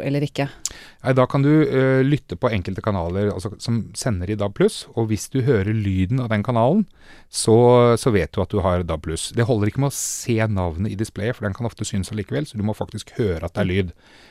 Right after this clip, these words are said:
Speaker 2: Så hvis du hører, eh, for eksempel på N R K M P tre, så, eller N R K Vær, eh,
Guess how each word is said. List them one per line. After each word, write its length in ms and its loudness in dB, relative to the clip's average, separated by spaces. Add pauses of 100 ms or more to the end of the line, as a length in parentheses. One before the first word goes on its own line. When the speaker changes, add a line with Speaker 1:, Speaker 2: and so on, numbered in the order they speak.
Speaker 2:
Så 120 -6
hvis 120 -2
du 120 -2
hører, 420 2
eh, 160 -8
for 140 -6
eksempel 460 -6
på 200 -4
N 140 0
R 80 -4
K 320 -6
M 120 -4
P 140 -4
tre, 220 -2 (580)
så, 380 0
eller 180 2
N 60 0
R 80 -2
K 120 -4
Vær, 380 2
eh, 640 -6